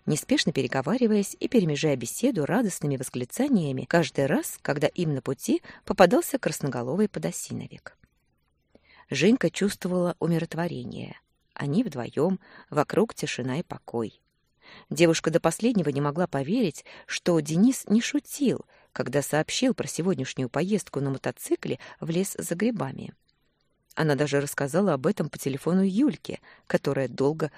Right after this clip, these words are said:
хохотала. Женя не была уверена, что Денис знает, как обращаться с таким транспортным средством.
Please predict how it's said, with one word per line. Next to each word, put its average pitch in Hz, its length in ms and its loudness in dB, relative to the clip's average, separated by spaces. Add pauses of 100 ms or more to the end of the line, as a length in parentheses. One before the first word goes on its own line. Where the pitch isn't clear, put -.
хохотала. - 800 -4 (580)
Женя 320 320 8
не 247 120 10
была 240 240 4
уверена, 175 540 4
что - 260 -2
Денис 156 420 0
знает, 165 520 2
как - 180 -4
обращаться 139 680 -2 (200)
с - 120 -14
таким 180 300 2
транспортным 165 580 0
средством. - 720 -4